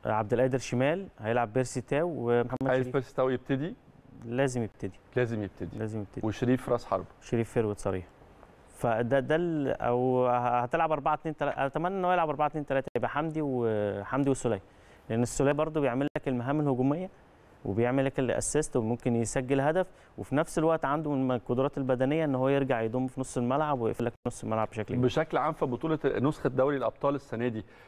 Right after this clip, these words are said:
Speaker 2: شايف فرص الاهلي ازاي في تحقيق اللقب للمره الثالثه على التوالي والحداشر في تاريخه؟ ومين المنافسين الاشرس؟ مين الفرق في البطوله اللي تعمل لها حساب؟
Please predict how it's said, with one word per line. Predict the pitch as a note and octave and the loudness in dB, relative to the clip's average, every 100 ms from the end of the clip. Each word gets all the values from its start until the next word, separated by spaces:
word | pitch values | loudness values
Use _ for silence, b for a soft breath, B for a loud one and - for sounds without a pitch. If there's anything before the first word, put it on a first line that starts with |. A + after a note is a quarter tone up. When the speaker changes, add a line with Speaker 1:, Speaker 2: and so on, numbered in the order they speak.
| - | -8
Speaker 2:
شايف | - D3+ - | 2 2 2
فرص | E3+ E3+ D3 | 0 0 0
الاهلي | B2 D#3 D#3 | 0 0 0
ازاي | B2+ A#2+ D#3 A3+ - - | 2 2 2 0 -8 -12
في | |
تحقيق | - - C3+ | -8 0 2
اللقب | C#3 B2+ - B2 | 4 2 2 0
للمره | A2 A2 C3 | 0 2 0
الثالثه | C3 C#3 - | 0 -2 -2
على | - | -4
التوالي | - G#2+ C3+ | 0 2 2
والحداشر | C#3 - C#3+ C#3+ | -2 -4 -6 -6
في | - | -6
تاريخه؟ | B2 B2 - F#3+ B B - B - | -2 0 0 0 B B -20 B 0
ومين | B2 C3+ F#3+ | 2 4 4
المنافسين | F3+ C#3 B2+ A#2+ E3+ E3 | 4 4 2 0 0 2
الاشرس؟ | C3+ C3+ - G2+ - | 2 0 -2 -8 -2
مين | C3+ D3 | 0 2
الفرق | C3 D3+ C#3+ | 2 2 2
في | A#2+ | 0
البطوله | A2+ A2 D3 D#3+ | -4 -4 -2 0
اللي | C3 | 2
تعمل | G#2+ G#2 A2+ | 2 0 0
لها | B2 | -2
حساب؟ | - F2+ | -4 -8